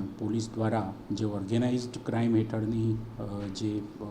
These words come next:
પ્રોવિઝન્સ છે બી એન એસના સેક્શન એકસો અગિયાર મુજબના, તે અમારા પી આઈ દ્વારા ઇન્વોક કરવામાં આવશે અને તે મુજબનો ગુનો પણ આની અંદર આપણે, અ,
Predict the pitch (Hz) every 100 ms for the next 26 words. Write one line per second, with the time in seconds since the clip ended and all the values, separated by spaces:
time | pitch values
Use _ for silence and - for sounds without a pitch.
0 | 95 107 101 110 120 127 123 - 120 101
1 | 110 110 107 110 110 104 - 113 107 95
2 | - 117 107 98 - 110 90 107 107 107
3 | 104 104 123 - - - - - - 117
4 | 110 113 113 113 113 113 110 110 110 110
5 | 107 110 110 117 113 120 120 117 110 165
6 | 190 160 135 110 104 107 107 113 113 107
7 | 104 110 104 104 107 110 107 104 107 101
8 | 101 107 104 117 - - - - -